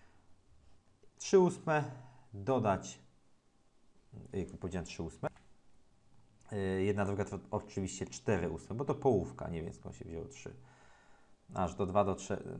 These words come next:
no nie wiem. Y, w każdym razie tak, jedna druga to są cztery ósme plus jedna ósma to jest pięć ósmych, czyli mamy pięć ósmych tutaj naszego a h. A teraz zdefiniujmy sobie pole kwadratu,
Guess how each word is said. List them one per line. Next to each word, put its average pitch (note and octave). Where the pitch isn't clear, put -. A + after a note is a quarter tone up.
no G#2
nie D#2+
wiem. -
Y, F#2+
w -
każdym C#3
razie A#2+
tak, -
jedna B2+
druga A#2
to G2+
są E2+
cztery C3
ósme C#3
plus -
jedna B2
ósma A#2
to G2+
jest -
pięć B2+
ósmych, F#2+
czyli G2
mamy A2
pięć E3
ósmych B2
tutaj G2
naszego F#2+
a G2
h. -
A -
teraz D3
zdefiniujmy B2+
sobie A2+
pole B2+
kwadratu, G2